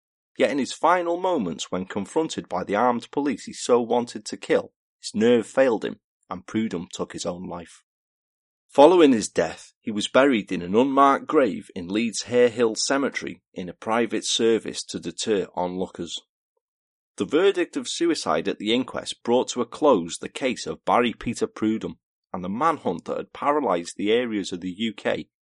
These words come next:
where the Phantom of the Forest had struck with fear,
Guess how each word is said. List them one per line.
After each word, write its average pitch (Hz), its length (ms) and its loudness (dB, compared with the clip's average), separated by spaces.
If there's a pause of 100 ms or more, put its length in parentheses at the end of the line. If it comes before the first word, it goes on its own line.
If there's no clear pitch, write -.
where 87 100 -6
the 82 80 -10
Phantom 113 460 -4
of 101 60 -4
the 101 60 0
Forest - 520 0
had - 120 -20
struck - 420 -2
with 80 120 -12
fear, 87 340 -6